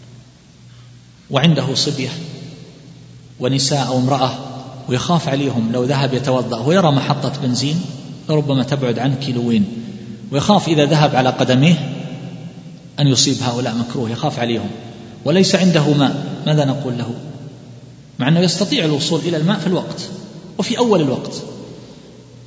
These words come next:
نقول له ماذا؟ نقول: "تيمم وصلي عندهم". لاحظتم؟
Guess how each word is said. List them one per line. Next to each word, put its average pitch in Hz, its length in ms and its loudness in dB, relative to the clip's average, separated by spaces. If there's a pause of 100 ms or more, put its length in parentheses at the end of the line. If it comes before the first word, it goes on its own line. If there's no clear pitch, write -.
(120)
نقول 160 220 4
له 143 80 6
ماذا؟ - 540 4
نقول: 131 160 -4
"تيمم 127 460 0 (320)
وصلي 127 320 -4
عندهم". 104 320 -2 (1800)
لاحظتم؟ 127 380 -12